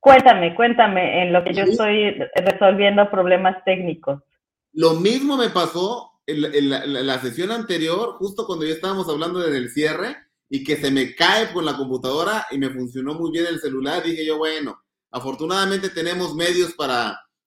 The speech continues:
Speaker 2: continuar en la dinámica". Y, y bueno, pues, eh, decir que esto no pasa en el mundo cripto, porque el mundo cripto es una economía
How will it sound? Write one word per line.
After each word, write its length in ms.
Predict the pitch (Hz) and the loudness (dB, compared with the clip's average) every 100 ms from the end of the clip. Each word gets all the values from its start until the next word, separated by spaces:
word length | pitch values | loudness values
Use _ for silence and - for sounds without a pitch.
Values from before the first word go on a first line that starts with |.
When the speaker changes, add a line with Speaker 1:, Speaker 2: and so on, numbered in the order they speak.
| - | -12
Speaker 2:
continuar 600 | 135 127 127 143 160 160 | -10 -8 -6 -4 -4 -4
en 160 | 139 | -4
la 80 | 123 | -4
dinámica". 800 | 120 131 156 170 165 180 214 269 _ _ _ _ - | -4 -4 -4 -2 -4 -4 -10 -10 _ _ _ _ -8
Y, 800 | 135 131 131 127 127 123 123 - | -6 -4 -4 -4 -4 -4 -8 -8
y 180 | 135 135 | -6 -4
bueno, 280 | 151 233 285 | -2 -2 -4
pues, 140 | 214 156 147 | -8 -4 -2
eh, 120 | 139 | 0
decir 280 | 139 185 190 | 0 -2 -2
que 100 | 202 | -2
esto 200 | 214 226 | 0 -2
no 160 | 196 185 | -2 -2
pasa 220 | 180 180 | -2 -2
en 80 | 156 | -4
el 100 | 135 | -4
mundo 280 | 147 135 | -4 -6
cripto, 480 | 151 156 - 190 208 | -6 -8 -6 -8 -8
porque 240 | 147 123 131 | -12 -10 -8
el 80 | 123 | -6
mundo 260 | 156 160 | -6 -8
cripto 280 | - 156 - | -10 -12 -10
es 100 | 165 | -10
una 360 | 165 165 160 135 - - | -10 -6 -6 -6 -12 -2
economía 1080 | 160 160 143 131 139 165 165 151 135 104 | 0 0 -2 0 0 2 4 2 0 -2